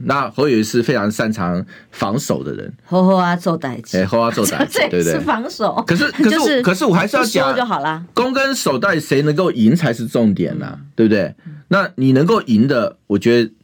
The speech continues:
Speaker 1: 才是对台湾这次政党轮替是有帮助，所以两个人好好整合出一组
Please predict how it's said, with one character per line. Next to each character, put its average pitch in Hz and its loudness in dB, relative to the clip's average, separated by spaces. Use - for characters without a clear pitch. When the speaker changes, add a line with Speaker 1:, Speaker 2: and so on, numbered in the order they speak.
Speaker 1:
才 123 -2
是 143 0
对 143 0
台 104 -4
湾 107 2
这 110 2
次 104 -2
政 110 0
党 85 0
轮 85 2
替 98 2
是 98 0
有 73 2
帮 82 -6
助， 85 -4
所 139 0
以 151 -2
两 113 0
个 113 0
人 127 0
好 95 -4
好 113 0
整 90 -4
合 87 -2
出 - -2
一 117 2
组 - -4